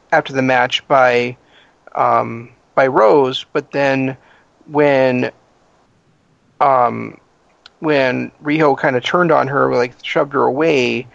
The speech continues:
she got to kinda sh-, kinda, kinda show her disappointment in her, and,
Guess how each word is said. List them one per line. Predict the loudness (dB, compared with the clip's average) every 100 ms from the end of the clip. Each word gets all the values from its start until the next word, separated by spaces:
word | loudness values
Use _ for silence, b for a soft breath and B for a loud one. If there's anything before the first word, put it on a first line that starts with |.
| b b -10
she | -2
got | 0 2
to |
kinda | 0 -2 -4
sh-, | -10 -14 -14 -8
kinda, | -6 -6 -8 -8
kinda | -6 -4
show | -2 2 2 2 0 -4 -8 b b b _
her | 0 2 2
disappointment | 0 -2 -2 -2 0 0 0
in | -2
her, | 0 4 6 4 2
and, | -2 0 0 0 -2 -4